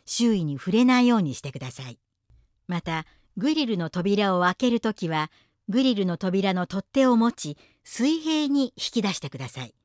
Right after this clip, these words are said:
持ち上げ気味に引き出すと、扉とグリル皿が抜け出て落としてしまう原因になります。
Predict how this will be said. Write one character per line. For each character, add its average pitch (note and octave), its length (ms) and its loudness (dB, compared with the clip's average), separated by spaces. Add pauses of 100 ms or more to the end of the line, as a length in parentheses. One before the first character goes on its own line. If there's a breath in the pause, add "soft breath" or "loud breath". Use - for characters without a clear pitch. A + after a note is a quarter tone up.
(560)
持 F#3+ 160 2
ち D#4 200 2
上 D#4+ 80 6
げ D4 140 6
気 C#4+ 140 6
味 C#4 140 4
に C4 80 4
引 B3 80 4
き - 200 -4
出 A3+ 140 0
す - 120 -10
と、 C#3+ 180 -6 (420 soft breath)
扉 A#3 380 2
と G#3+ 120 0
グ G3 140 4
リ A3 120 4
ル A3+ 120 6
皿 D#3+ 240 0
が C#3 120 0
抜 D#3+ 160 2
け C4 160 2
出 B3 120 2
て - 260 -4
落 D#3 160 -4
と F4 120 0
し - 80 -8
て B3 100 2
し - 160 -2
ま C#3+ 180 0
う C3+ 40 -4
原 D3 120 -2
因 F3 260 2
に E3 120 2
な D3+ 120 0
り C#3+ 120 0
ま C#3 120 -4
す。 - 340 -16